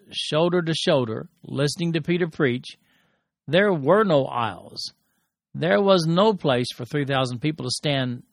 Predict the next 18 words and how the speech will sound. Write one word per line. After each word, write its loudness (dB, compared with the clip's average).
down -2
front. 0
Therefore, 2
the 6
only 2
practical -4
way -6
to -4
identify -2
with -8
Christ -2
that -2
day 0
was -2
to -6
go 0
ahead 2
and -6